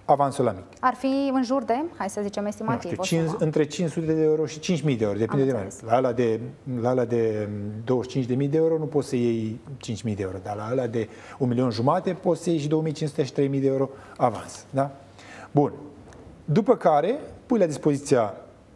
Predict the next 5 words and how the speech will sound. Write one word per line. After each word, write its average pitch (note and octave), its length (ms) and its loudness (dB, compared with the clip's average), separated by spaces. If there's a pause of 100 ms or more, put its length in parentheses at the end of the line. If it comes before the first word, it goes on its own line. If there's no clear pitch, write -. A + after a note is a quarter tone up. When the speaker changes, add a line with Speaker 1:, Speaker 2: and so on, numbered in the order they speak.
Speaker 1:
uh, A2 460 2 (200)
consultantului A2 1000 2
documentele A#2 800 2 (100)
firmei, C4+ 420 -2 (1000)
uh, D3+ 80 4